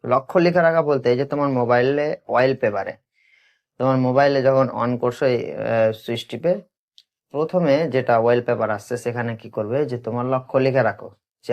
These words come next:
আমি ভবিষ্যতে কি করব, মাস্টার হবো, ডাক্তার হবো, ইঞ্জিনিয়ার হবো, সেটা লিখে রাখো। এতে তুমি ভুলবে না যে আমি কিসের জন্য পড়াশোনা করছি, বুঝতে পারলে? তো আজকের এই পাঁচটা উপায় আশা করছি ভালো লেগেছে। আমি মোবাইল দিয়ে পড়াশোনা মানে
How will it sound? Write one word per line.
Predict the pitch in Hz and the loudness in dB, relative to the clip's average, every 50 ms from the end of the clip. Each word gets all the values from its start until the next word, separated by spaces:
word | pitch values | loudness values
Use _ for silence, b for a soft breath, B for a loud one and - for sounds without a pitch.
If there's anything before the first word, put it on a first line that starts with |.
| 113 | -2
আমি | 113 113 117 117 110 110 - - 110 | -2 -2 -4 -4 -6 -8 -12 -14 -12
ভবিষ্যতে | 110 107 110 110 - 117 110 110 110 - | -8 -8 -8 -6 -6 -6 -6 -6 -6 -6
কি | - 123 120 120 | -6 -8 -4 -2
করব, | 135 131 127 135 127 117 110 | -2 0 0 0 0 0 -2
মাস্টার | 107 110 - - 131 117 113 | -4 -6 -4 -4 -4 -2 -2
হবো, | 113 113 117 110 104 | -2 -4 -4 -4 -6
ডাক্তার | 104 101 - 110 107 110 | -6 -6 -4 -4 -2 -2
হবো, | 110 110 110 | -2 -4 -6
ইঞ্জিনিয়ার | 107 107 107 107 107 107 107 | -6 -8 -8 -8 -8 -8 -8
হবো, | 107 110 - | -8 -8 -8
সেটা | - 113 127 | -6 -4 -2
লিখে | 123 127 139 131 135 113 | -2 -2 -2 -2 -2 -4
রাখো। | 101 98 95 - _ b b b b b b b b b b - | -4 -6 -10 -18 _ b b b b b b b b b b -4
এতে | - 147 151 175 156 | 0 2 2 2 4
তুমি | 175 180 180 143 123 113 | 4 4 4 4 2 2
ভুলবে | 131 160 180 185 175 180 | 4 6 6 6 6 4
না | 147 143 151 175 185 156 | 4 2 2 0 0 2
যে | 123 127 123 | 2 2 2
আমি | 123 127 127 123 | 2 0 -2 -4
কিসের | - 156 - 170 160 135 | -6 -4 0 0 0 0
জন্য | 135 139 139 139 135 | 0 -2 -2 0 0
পড়াশোনা | 131 113 110 104 104 95 95 - | 0 0 -2 -4 -8 -12 -12 -12
করছি, | 95 - - - - _ _ _ _ _ _ _ _ _ - | -14 -14 -14 -18 -20 _ _ _ _ _ _ _ _ _ -20
বুঝতে | 113 - - 113 | -20 -12 -10 -6
পারলে? | 117 120 113 110 - _ _ _ _ _ _ _ _ _ _ _ _ _ _ _ - | -6 -6 -6 -8 -10 _ _ _ _ _ _ _ _ _ _ _ _ _ _ _ -8
তো | 117 101 113 | -6 -4 -4
আজকের | 117 - - 147 147 143 | -6 -4 -2 0 0 0
এই | 135 - | 0 -2
পাঁচটা | 131 120 117 - - 139 127 127 | -4 -4 -4 -2 0 0 0 0
উপায় | 123 - 123 117 | 0 0 0 0
আশা | 113 113 127 120 | 0 0 -2 -4
করছি | 117 117 117 | -4 -4 -6
ভালো | 107 101 113 117 120 120 | -4 -2 -2 0 2 2
লেগেছে। | 123 123 120 - - - - 127 | 2 0 0 -2 -4 -2 -2 -2
আমি | 143 156 165 175 180 180 - 180 - _ _ _ _ - - 139 | 0 0 2 2 0 0 -2 -6 -12 _ _ _ _ -6 -2 0
মোবাইল | 127 127 135 135 147 147 147 | 2 4 4 4 4 4 2
দিয়ে | 151 156 151 - | 2 2 2 2
পড়াশোনা | 135 123 123 120 120 - 135 131 123 120 _ _ _ - - _ _ _ - 120 120 | 2 2 2 0 -2 -4 -4 -4 -6 -8 _ _ _ -20 -20 _ _ _ -10 -6 -4
মানে | 117 117 | -4 -4